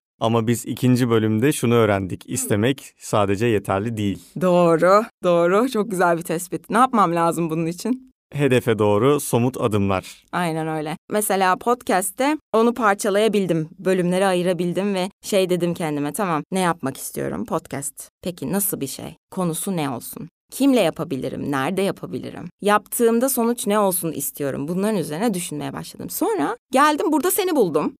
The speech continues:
Speaker 2: Bu bir adımdı. Sonra dedim ki, "Ya beraber yapar mıyız Mert? İlgini çeker mi?" Bu da bir adımdı.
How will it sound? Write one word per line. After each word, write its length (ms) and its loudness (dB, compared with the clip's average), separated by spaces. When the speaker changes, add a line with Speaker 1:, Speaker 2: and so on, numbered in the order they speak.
Speaker 2:
Bu 100 2
bir 140 4
adımdı. 500 -2
Sonra 320 0
dedim 220 -2
ki, 120 -2
"Ya 240 2
beraber 420 4
yapar 300 -2
mıyız 240 0
Mert? 260 -2
İlgini 300 -4
çeker 380 -4
mi?" 280 -4
Bu 140 -4
da 120 2
bir 140 0
adımdı. 460 -8